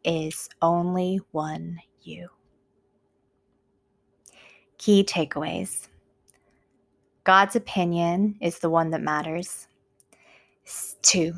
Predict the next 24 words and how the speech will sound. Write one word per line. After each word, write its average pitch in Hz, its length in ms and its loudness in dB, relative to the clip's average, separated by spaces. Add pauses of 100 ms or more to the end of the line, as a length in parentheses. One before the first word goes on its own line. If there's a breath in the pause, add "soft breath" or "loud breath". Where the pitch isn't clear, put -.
seek 254 420 4
God 214 320 6
and 175 140 4
he 185 220 0
will 185 460 8
answer 165 400 0
you. 160 320 -8 (1300 soft breath)
Three, 160 420 2
embrace 202 760 4
what 175 240 4
makes 170 400 0
you, 185 400 6 (160)
you. 175 480 0 (1040)
Four, 180 460 6
claim 185 280 0
your 165 120 2
God-given 175 600 2
identity. 160 720 0 (680)
Five, 170 360 2 (160)
step - 380 2
into 175 240 0
your 165 120 2
God-given 156 560 2
plan. 160 440 -10